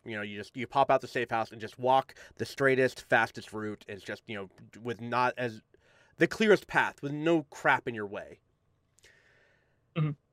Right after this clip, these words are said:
Speaker 1: And can I get a perception check from you?
Speaker 2: Sure. Okay, let's see. Uh, la, la, la, la, la.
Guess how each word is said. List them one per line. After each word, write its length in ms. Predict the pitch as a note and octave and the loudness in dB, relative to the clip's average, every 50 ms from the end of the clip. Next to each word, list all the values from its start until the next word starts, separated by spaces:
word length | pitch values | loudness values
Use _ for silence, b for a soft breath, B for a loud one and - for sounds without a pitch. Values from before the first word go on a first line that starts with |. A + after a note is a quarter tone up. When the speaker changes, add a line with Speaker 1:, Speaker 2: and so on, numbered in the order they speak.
| _ _ _ _ _ _ _ _ _ _ _ _ _ _ _ _ _ _ _ | _ _ _ _ _ _ _ _ _ _ _ _ _ _ _ _ _ _ _
Speaker 1:
And 320 | D#3 D#3 D3+ D3 C#3 A#2+ - - _ _ _ _ _ _ _ _ _ _ _ _ _ _ _ _ _ _ _ _ | 4 4 4 2 0 -6 -12 -18 _ _ _ _ _ _ _ _ _ _ _ _ _ _ _ _ _ _ _ _
can 180 | - F#3+ F#3+ | -4 0 2
I 80 | G#3+ A3 | 2 2
get 280 | E3+ E3 C#3+ - - - - | 4 4 2 2 0 -4 -8
a 60 | D3+ | -10
perception 540 | - - F#3+ - - A3+ G#3+ - - G#3+ - | -6 -6 -6 -2 -2 -2 -2 -2 -8 -12 -12
check 160 | - - - _ | -12 -14 -14 _
from 200 | - D#2 A#1+ A1 | -16 -16 -16 -16
you? 80 | - - - _ _ _ _ _ _ _ _ _ _ _ _ _ _ _ _ _ _ _ _ _ _ _ _ _ _ _ _ _ _ _ _ _ | -20 -20 -20 _ _ _ _ _ _ _ _ _ _ _ _ _ _ _ _ _ _ _ _ _ _ _ _ _ _ _ _ _ _ _ _ _
Speaker 2:
Sure. 260 | A3+ A#3+ - - - _ _ _ - G#3+ | -8 -8 -8 -10 -18 _ _ _ 0 2
Okay, 240 | E3+ E3 - - - | 2 2 2 -2 -10
let's 220 | - - - - - | -14 -16 -14 -12 -12
see. 320 | - - - - - _ _ _ _ _ _ _ _ _ _ _ _ _ _ _ _ _ _ _ _ _ _ _ _ _ _ _ _ _ _ _ _ _ _ _ _ _ _ _ _ _ _ _ | -12 -12 -14 -20 -20 _ _ _ _ _ _ _ _ _ _ _ _ _ _ _ _ _ _ _ _ _ _ _ _ _ _ _ _ _ _ _ _ _ _ _ _ _ _ _ _ _ _ _
Uh, 1300 | A3 A3+ A3 A3 A3+ A3+ A3 A3 A3 A3 A3+ A3+ A3+ A#3 A#3 A#3 A#3 A#3 A#3 A#3+ B3 B3+ B3+ C4 C4+ C4 C4 | 0 2 2 4 4 4 4 4 4 4 4 6 6 6 4 4 4 4 4 4 2 2 2 2 2 2 0
la, 220 | C4 C4 C4 C4+ B3+ | -2 -2 2 4 4
la, 100 | A#3+ A3+ | 6 6
la, 120 | G#3+ G#3 | 6 6
la, 100 | G3+ G3 | 6 6
la. 460 | F#3 F3 - - - - - - - | 4 2 0 0 0 0 -2 0 0